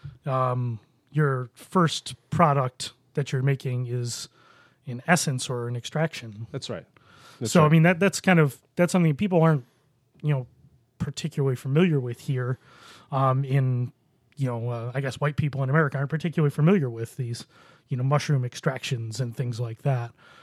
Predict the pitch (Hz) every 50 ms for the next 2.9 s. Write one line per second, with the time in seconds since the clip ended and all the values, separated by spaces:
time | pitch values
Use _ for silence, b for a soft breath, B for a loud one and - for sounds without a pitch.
0 | b b _ 170 170 180 165 - 185 175 160 143 131 117 - _ _ - 143 156
1 | - - 170 156 160 151 135 131 143 127 139 151 147 135 131 135 139 139 131 -
2 | - 143 127 123 110 110 135 131 123 120 117 117 117 110 110 104 107